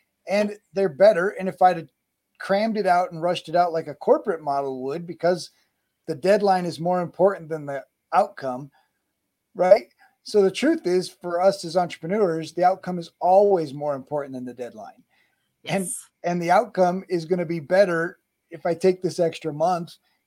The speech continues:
Speaker 1: get past my workload fourth quarter, and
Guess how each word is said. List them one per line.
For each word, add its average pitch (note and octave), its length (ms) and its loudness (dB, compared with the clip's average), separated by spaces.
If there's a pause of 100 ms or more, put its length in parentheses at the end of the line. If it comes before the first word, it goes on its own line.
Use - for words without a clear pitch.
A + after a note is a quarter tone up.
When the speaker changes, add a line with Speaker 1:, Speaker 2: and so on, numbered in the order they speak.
(140)
Speaker 1:
get F3+ 240 -2
past E3 380 0
my C#3 220 -2
workload C3+ 800 -4
fourth C#3+ 320 -6
quarter, C#3+ 460 -6 (340)
and C#3+ 180 -12